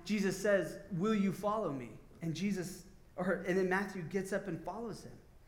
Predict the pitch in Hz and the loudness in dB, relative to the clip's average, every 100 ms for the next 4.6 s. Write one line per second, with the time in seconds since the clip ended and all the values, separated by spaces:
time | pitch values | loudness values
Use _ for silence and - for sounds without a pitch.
0 | - - - 269 269 254 240 233 254 240 | -20 -20 -2 2 4 4 4 4 2 8
1 | 247 226 240 240 226 214 220 220 208 208 | 8 8 6 4 2 4 4 2 -2 -4
2 | - 220 196 - - - - 190 208 240 | 0 0 0 -4 -14 -18 -2 4 6 6
3 | 247 - 180 - 247 262 254 233 233 208 | 4 -2 -4 0 0 0 2 4 4 6
4 | 226 214 208 180 214 | 6 6 2 2 0